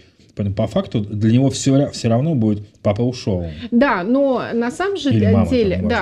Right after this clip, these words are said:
Speaker 1: неважно.
Speaker 2: но на самом деле это же по факту неправда, ну, потому что папа остается папой,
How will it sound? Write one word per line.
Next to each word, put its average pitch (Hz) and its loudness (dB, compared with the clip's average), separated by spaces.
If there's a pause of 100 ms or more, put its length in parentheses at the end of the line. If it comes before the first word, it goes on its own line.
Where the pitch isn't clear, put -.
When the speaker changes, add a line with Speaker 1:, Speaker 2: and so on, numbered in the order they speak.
Speaker 1:
неважно. - -6
Speaker 2:
но 247 -4
на 226 -6
самом 392 -4
деле 226 0
это 277 -4
же 226 -6 (280)
по 233 -6
факту 240 -6
неправда, 247 -2
ну, 233 -2
потому 240 -2
что 226 -6
папа 214 -4
остается 190 -4
папой, 294 -2